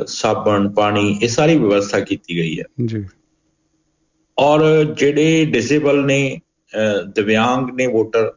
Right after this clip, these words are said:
Speaker 1: ਉਹਨਾਂ ਲਈ, ਅਹ, ਪੋਲਿੰਗ ਸਟੇਸ਼ਨਾਂ ਤੇ ਵੀਲ ਚੇਅਰ ਦੀ ਜਗ੍ਹਾ ਜਗ੍ਹਾ ਤੇ ਉਹ ਵਲੰਟੀਅਰ ਵੀ ਸਥਾਪਿਤ ਕੀਤੇ ਹੈ ਤੇ
Speaker 2: ਹਮ।
Speaker 1: ਉਹਨਾਂ ਦੀ ਸਹਾਇਤਾ ਲਈ, ਅਹ, ਪੀ ਡਬਲਯੂ ਡੀ ਵੋਟਰਾਂ ਦੀ ਸਹਾਇਤਾ ਲਈ ਵੀ ਇਹ ਵਲੰਟੀਅਰ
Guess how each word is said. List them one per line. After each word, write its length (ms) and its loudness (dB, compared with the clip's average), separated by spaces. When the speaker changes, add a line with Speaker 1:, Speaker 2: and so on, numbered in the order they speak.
Speaker 1:
ਉਹਨਾਂ 280 2
ਲਈ, 460 0
ਅਹ, 40 -2
ਪੋਲਿੰਗ 400 2
ਸਟੇਸ਼ਨਾਂ 520 -2
ਤੇ 360 0
ਵੀਲ 280 0
ਚੇਅਰ 280 0
ਦੀ 160 -2
ਜਗ੍ਹਾ 280 0
ਜਗ੍ਹਾ 240 0
ਤੇ 420 0
ਉਹ 440 0
ਵਲੰਟੀਅਰ 500 0
ਵੀ 140 2
ਸਥਾਪਿਤ 440 -4
ਕੀਤੇ 380 -2
ਹੈ 240 2
ਤੇ 80 -2
Speaker 2:
ਹਮ। 120 0
Speaker 1:
ਉਹਨਾਂ 180 2
ਦੀ 140 2
ਸਹਾਇਤਾ 560 0
ਲਈ, 400 0
ਅਹ, 320 2
ਪੀ 120 0
ਡਬਲਯੂ 340 2
ਡੀ 180 2
ਵੋਟਰਾਂ 420 2
ਦੀ 160 0
ਸਹਾਇਤਾ 480 -2
ਲਈ 200 2
ਵੀ 280 0
ਇਹ 100 2
ਵਲੰਟੀਅਰ 600 -2